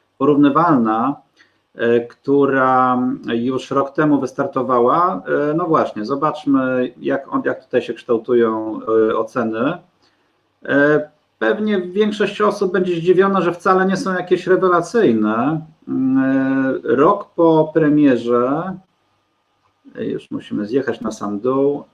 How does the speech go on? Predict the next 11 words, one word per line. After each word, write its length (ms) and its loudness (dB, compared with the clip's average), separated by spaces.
tutaj. 400 -12
O, 160 -6
tutaj, 480 -4
bardzo 320 0
pozytywne. 840 0
<clears throat> 540 2
Nie, 300 2
to 140 -4
nie 200 0
jest, 420 -6
e, 380 -4